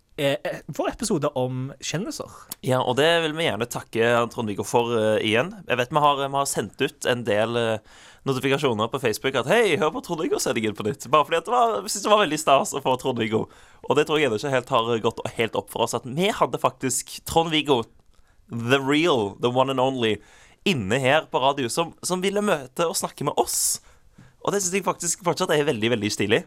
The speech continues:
Speaker 2: Og det, det setter jeg veldig pris på at Trond-Viggo faktisk gjorde. Så tusen takk til deg, Trond-Viggo.
Speaker 1: Og
Speaker 2: Pluss
Speaker 1: han
Speaker 2: at det var en veldig fin sending uansett.
Speaker 1: Og han er ikke den eneste, liksom, når vi snakker om kjendiser, så er vel han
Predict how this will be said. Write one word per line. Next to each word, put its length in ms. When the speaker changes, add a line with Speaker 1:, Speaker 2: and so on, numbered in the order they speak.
Speaker 2:
Og 100
det, 500
det 120
setter 220
jeg 80
veldig 160
pris 180
på 140
at 160
Trond-Viggo 360
faktisk 240
gjorde. 320
Så 80
tusen 320
takk 160
til 120
deg, 80
Trond-Viggo. 360
Speaker 1:
Og 80
Speaker 2:
Pluss 160
Speaker 1:
han 20
Speaker 2:
at 60
det 80
var 160
en 80
veldig 240
fin 140
sending 340
uansett. 400
Speaker 1:
Og 60
han 180
er 60
ikke 240
den 80
eneste, 400
liksom, 240
når 160
vi 80
snakker 140
om 100
kjendiser, 480
så 80
er 40
vel 120
han 340